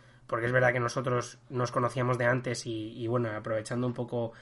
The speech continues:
eh, la red, ¿no?, de contactos que al final este tipo de cosas te, te posibilita tener,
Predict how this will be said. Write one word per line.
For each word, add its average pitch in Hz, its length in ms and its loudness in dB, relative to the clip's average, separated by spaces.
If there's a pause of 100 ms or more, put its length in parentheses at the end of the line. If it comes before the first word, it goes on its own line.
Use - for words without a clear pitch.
(300)
eh, 113 300 -2
la 113 180 2
red, 143 280 8
¿no?, 139 200 6
de 143 120 0
contactos 127 480 -4
que 123 100 -8
al 110 80 -8
final 117 340 -2
este 117 240 -8
tipo 120 240 -8
de 117 80 -4
cosas 120 300 -8
te, 117 400 -4
te 117 160 -6
posibilita 120 720 -2
tener, 127 320 0